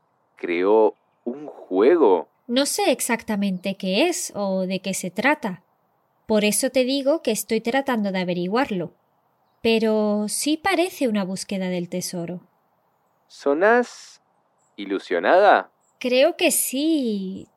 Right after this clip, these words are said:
Speaker 2: Estoy todavía aturdida por todas las emociones de esta mañana,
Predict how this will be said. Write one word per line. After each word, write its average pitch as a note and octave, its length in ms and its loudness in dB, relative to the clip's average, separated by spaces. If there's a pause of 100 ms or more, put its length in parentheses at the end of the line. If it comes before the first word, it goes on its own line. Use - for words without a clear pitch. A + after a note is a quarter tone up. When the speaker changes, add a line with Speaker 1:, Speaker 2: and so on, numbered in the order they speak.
(300)
Speaker 2:
Estoy A#3+ 380 0
todavía C#4+ 520 2
aturdida C4+ 680 -2
por F#3+ 180 -6
todas A3+ 340 -2
las B3+ 200 -4
emociones A#3+ 580 -4
de G3+ 80 -6
esta G#3+ 240 -4
mañana, C4 640 -2